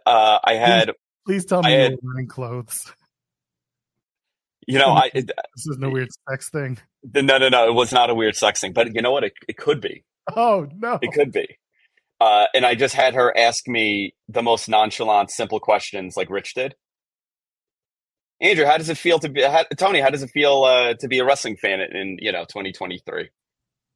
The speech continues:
Speaker 1: You know, like, I just had her ask me random questions like that. It's very simple, nice, easy questions.
Speaker 2: Yeah, and then you gotta spend twenty minutes promoting the product.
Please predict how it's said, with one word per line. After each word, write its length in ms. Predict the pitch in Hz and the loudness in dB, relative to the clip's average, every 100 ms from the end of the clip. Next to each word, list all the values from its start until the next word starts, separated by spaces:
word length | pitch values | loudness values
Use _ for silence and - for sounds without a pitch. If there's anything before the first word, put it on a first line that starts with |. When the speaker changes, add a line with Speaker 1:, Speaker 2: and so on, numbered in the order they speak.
| - | -6
Speaker 1:
You 100 | 104 | -2
know, 120 | 98 | 0
like, 140 | 113 | 0
I 60 | 131 | 0
just 160 | 135 | 0
had 140 | 147 127 | 0 2
her 100 | 123 | 2
ask 180 | 123 - | 2 0
me 100 | 120 | -2
random 280 | 120 120 | -2 -2
questions 400 | 110 117 - 90 | -2 -2 -2 -8
like 140 | 87 - | -12 -8
that. 100 | 85 | -8
It's 80 | - | -2
very 200 | 208 269 | -2 0
simple, 420 | - 202 - 92 | -2 -2 -4 -4
nice, 320 | 139 185 175 | -2 -2 -4
easy 240 | 170 147 131 | -10 -10 -2
questions. 560 | 123 113 - - - _ _ _ | -2 -2 -8 -20 -20 _ _ _
Speaker 2:
Yeah, 180 | - 285 | -2 0
and 80 | 156 | 0
then 80 | 160 | 0
you 60 | 170 | -2
gotta 180 | 165 | -2
spend 240 | 151 160 151 | -4 -8 -8
twenty 240 | 160 151 | -8 -6
minutes 260 | 147 143 135 | -6 -8 -10
promoting 360 | 147 143 131 | -10 -10 -10
the 60 | 123 | -10
product. 500 | 165 165 123 - _ | -6 -6 -8 -16 _